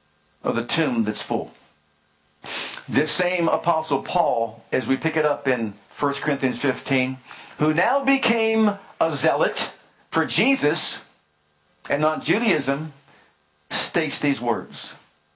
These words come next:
Look at chapter fifteen, beginning at verse twelve. "Now, if Christ be preached that he rose from the dead," and how does Paul know this? <laughs> He had his experience.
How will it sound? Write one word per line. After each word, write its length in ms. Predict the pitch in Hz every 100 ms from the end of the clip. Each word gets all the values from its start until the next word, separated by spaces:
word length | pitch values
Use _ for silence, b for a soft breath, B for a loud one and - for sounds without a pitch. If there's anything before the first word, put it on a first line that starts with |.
| _ _
Look 100 | 131
at 80 | 143
chapter 220 | 170 156
fifteen, 440 | - 196 - 208 196
beginning 280 | 175 180
at 80 | 180
verse 240 | 165 156 -
twelve. 460 | 147 107 - - - _ B B B -
"Now, 260 | 156 160 160
if 160 | -
Christ 600 | - - 165 202 226 -
be 180 | 233 247
preached 540 | - - 180 156 -
that 120 | 160 147
he 60 |
rose 460 | 135 139 156 185 190
from 240 | - 185
the 100 | 190
dead," 280 | 185 165 135
and 120 | 110
how 160 | 107 139
does 180 | 165 156
Paul 300 | - 175 175
know 240 | 175 175
this? 400 | 175 202 202 220 107
<laughs> 40 | - B 208 175 180 185 B
He 220 | - 147
had 300 | 131 156 139 113
his 260 | 123 117
experience. 840 | 110 104 - 117 107 92 95 -